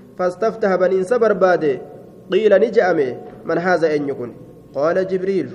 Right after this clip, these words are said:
Jibriili. Jibriil ni jedhe, naam. Eh, qiila,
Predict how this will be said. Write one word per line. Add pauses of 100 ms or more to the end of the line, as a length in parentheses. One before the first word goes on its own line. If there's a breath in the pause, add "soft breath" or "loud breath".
(220)
Jibriili. (500)
Jibriil
ni
jedhe,
naam. (580 loud breath)
Eh, (120)
qiila,